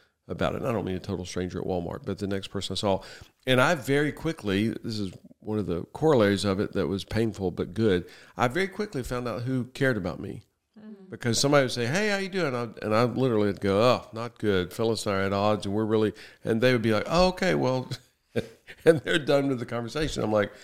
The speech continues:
Speaker 1: "Note to self, don't turn to that person." And then I found out people that actually were very kind and caring and did tune in to me that I wouldn't have thought that those could actually be my, uh, friends. So anyway, I just want people to get out of this.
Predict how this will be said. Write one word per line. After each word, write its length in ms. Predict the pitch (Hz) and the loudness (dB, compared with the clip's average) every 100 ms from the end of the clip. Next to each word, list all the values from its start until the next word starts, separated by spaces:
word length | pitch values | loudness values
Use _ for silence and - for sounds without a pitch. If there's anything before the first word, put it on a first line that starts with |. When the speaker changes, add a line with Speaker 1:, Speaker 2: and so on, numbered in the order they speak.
| - _ | -20 _
Speaker 1:
"Note 200 | - - | -6 -6
to 80 | 101 | -2
self, 420 | - - 104 - | 2 4 4 2
don't 200 | 123 127 | -2 -2
turn 180 | 131 123 | 0 0
to 80 | 110 | 2
that 240 | 107 - | 0 0
person." 420 | 104 101 - 92 - _ _ 123 | -2 -4 -4 -8 -10 _ _ 4
And 120 | 143 | 6
then 100 | 196 | 6
I 80 | 147 | 2
found 240 | 135 127 | 0 -2
out 140 | 117 113 | -2 -4
people 260 | 123 120 | -6 -4
that 120 | 110 107 | 0 2
actually 300 | 110 - 104 | 0 0 0
were 240 | 127 175 | 2 2
very 200 | 110 90 | 2 0
kind 500 | - - 92 95 - | -2 -4 -4 -4 -6
and 160 | - 95 | -8 -8
caring 480 | 98 98 87 92 92 - - - - | -2 0 0 -2 -4 -10 -20 -16 0
and 560 | 98 98 95 - - - | 2 4 2 -2 -8 4
did 440 | 131 147 92 - | 8 8 6 -6
tune 220 | - 110 | 0 2
in 320 | 95 92 95 - - | 2 0 -4 -8 -8
to 120 | 107 | -2
me 160 | 95 95 | 0 0
that 160 | 92 | 2
I 60 | 95 | 2
wouldn't 260 | 107 123 107 | 4 2 2
have 100 | 87 | 0
thought 400 | 113 101 - - | 2 2 0 -6
that 140 | 92 | -6
those 240 | 104 98 - | -2 -2 -4
could 160 | 92 | -6
actually 300 | 92 87 101 | -6 -6 -6
be 140 | 92 90 | -4 -4
my, 260 | 85 85 - _ _ _ - | -4 -6 -12 _ _ _ -8
uh, 160 | 90 | -8
friends. 400 | 90 104 90 87 | -6 -4 -4 -4
So 320 | - 95 90 - _ _ _ _ _ _ _ _ | -2 0 0 -4 _ _ _ _ _ _ _ _
anyway, 240 | 160 135 120 | 6 8 6
I 160 | 135 | 2
just 180 | 151 131 | 2 -2
want 140 | 123 110 | -2 -2
people 240 | 113 101 | -4 -2
to 80 | 98 | 0
get 280 | 104 95 110 | 2 2 4
out 140 | 117 | 4
of 60 | 110 | 4
this. 200 | 104 | 2